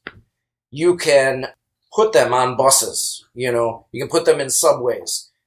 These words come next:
and you can put them in bar rooms. The, there's actually a magnificent Magnet series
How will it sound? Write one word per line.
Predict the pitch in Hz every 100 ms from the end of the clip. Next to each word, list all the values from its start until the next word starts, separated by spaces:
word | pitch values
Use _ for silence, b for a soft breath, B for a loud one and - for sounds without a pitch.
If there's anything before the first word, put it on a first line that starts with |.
| _ -
and | 139 139 139 135
you | 131
can | 131 -
put | 185
them | 160
in | 131
bar | 127 117 120
rooms. | 107 95 90 - B B B B B B _
The, | 165 165 - - 131 _
there's | - 160
actually | 165 160 160
a | 131
magnificent | 131 143 165 170 - 135 120 -
Magnet | 120 117 135 131 113 95
series | - - 120 110 110 92 - -